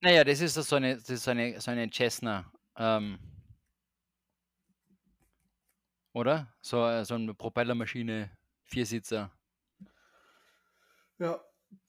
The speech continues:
Speaker 2: Aber gut, ich meine, das ist halt, das, that's the middle class life.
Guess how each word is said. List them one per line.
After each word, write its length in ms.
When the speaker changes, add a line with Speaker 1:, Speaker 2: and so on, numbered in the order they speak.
Speaker 2:
Aber 200
gut, 220
ich 80
meine, 240
das 180
ist 140
halt, 280
das, 300
that's 280
the 80
middle 280
class 320
life. 480